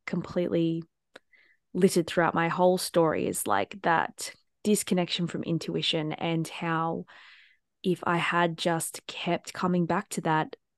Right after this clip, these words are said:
things would have been so much easier and more positive and more joyful. So definitely that would be something I would say. And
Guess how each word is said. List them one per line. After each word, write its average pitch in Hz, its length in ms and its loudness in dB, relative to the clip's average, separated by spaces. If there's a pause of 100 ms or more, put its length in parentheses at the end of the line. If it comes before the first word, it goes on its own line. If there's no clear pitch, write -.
(280)
things 175 420 -4
would 190 100 0
have 196 160 -2
been 190 220 2
so 180 200 -2
much 165 240 0
easier 160 500 0
and 170 220 2
more 160 160 2
positive - 640 0
and 180 180 6
more 160 160 6
joyful. - 580 -2 (520)
So 170 480 6 (280)
definitely 190 440 4
that - 240 -2
would 165 200 0
be 165 100 0
something 160 380 -2
I 156 100 0
would 160 180 0
say. 180 460 0 (240)
And 185 420 8